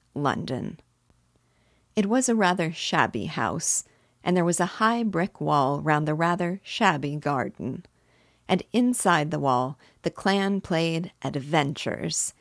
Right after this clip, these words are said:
and heard the buses and carts and cabs go rattling by outside on the road. The clan was composed of David,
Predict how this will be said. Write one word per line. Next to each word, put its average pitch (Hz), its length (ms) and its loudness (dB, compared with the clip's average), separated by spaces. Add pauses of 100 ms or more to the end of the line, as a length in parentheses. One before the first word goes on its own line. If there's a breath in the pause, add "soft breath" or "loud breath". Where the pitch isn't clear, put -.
(380 soft breath)
and 175 160 0
heard 190 360 2
the 165 80 0
buses 175 580 0
and 139 200 -4
carts 175 540 0
and 143 180 -6
cabs 175 580 -2 (260 loud breath)
go 170 120 2
rattling 190 540 2
by 143 440 2
outside 127 760 0
on 139 140 -2
the 147 100 -2
road. - 480 -4 (1040)
The 208 80 -2
clan 160 600 0 (300 soft breath)
was - 160 -2
composed 175 680 0
of 147 200 -6
David, 170 520 -2